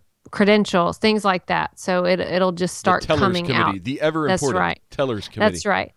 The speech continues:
Speaker 1: So these announcements will come out, and, uh, this was the first one, so really big.
Speaker 2: Some names of note on the list. Willie Rice from Florida, uh, president of
Speaker 1: Mm-hmm.
Speaker 2: the Pastors Conference last year, will chair the committee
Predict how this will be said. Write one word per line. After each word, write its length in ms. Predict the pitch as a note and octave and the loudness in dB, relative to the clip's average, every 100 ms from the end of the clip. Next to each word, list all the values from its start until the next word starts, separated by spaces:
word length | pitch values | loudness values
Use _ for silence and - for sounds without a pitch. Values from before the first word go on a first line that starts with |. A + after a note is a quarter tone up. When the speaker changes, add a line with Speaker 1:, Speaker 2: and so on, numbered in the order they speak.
| _ _ | _ _
Speaker 1:
So 160 | - A3+ | 0 2
these 220 | B3 B3+ | 4 2
announcements 680 | A#3 G#3 F#3+ - G3+ C#3 - | 2 2 2 -2 -8 -8 -6
will 120 | F#3 | -6
come 260 | - F#3 | -4 -4
out, 480 | F3+ F3+ F3 F3 - - - - - | 0 2 2 2 -2 -14 -18 -20 -4
and, 520 | F#3+ F#3 F3 F3 E3+ | 0 2 2 0 0
uh, 260 | F3 E3+ E3+ | 2 2 2
this 240 | F#3 F#3 | 2 0
was 120 | G3 F#3 | 0 -2
the 120 | F#3+ | 0
first 360 | G3 G3 - | 2 0 0
one, 360 | G3 A3+ F#3+ C#3+ | 2 2 2 -2
so 180 | - F3 | -4 -2
really 300 | F3 F3+ F3 | 2 2 2
big. 420 | F3+ E3 - - - - - - - | 2 0 -2 -10 -14 -12 -12 -12 -2
Speaker 2:
Some 280 | - C#3 | 2 4
names 340 | C3 E3 G3 E3+ | 6 4 4 2
of 180 | D3 C3+ | 2 4
note 340 | F3 - - _ _ | 2 0 -8 _ _
on 300 | - G#2+ G#2 | 2 2 2
the 160 | F#2 G2 | -2 0
list. 240 | G2+ A2 | 0 2
Willie 240 | G#2 C3+ D#3 | 4 4 6
Rice 280 | B2 G#2 - | 6 6 2
from 160 | A#2+ | -6
Florida, 400 | - A#2 G#2 D#3+ - _ _ - | 0 4 4 2 -6 _ _ -8
uh, 140 | F2 | -6
president 460 | - A#2+ - A2+ - | 0 2 4 4 6
of 60 | F#2+ | 6
Speaker 1:
Mm-hmm. 80 | G2+ | 4
Speaker 2:
the 60 | |
Pastors 440 | - A#2+ - G2+ - | 4 4 4 -2 -2
Conference 400 | G#2+ G2 G#2+ A2+ | 0 0 0 0
last 240 | G2+ - | 0 2
year, 80 | G2+ | 2
will 200 | G#2 A2+ | 4 2
chair 520 | - C3+ A#2 E2+ B2 - _ _ _ - | 2 4 4 4 -2 -10 _ _ _ -10
the 460 | E2 G2 F#2+ G2+ - - | 2 4 6 4 -2 -2
committee 360 | G#2+ F2+ F2+ | 2 2 2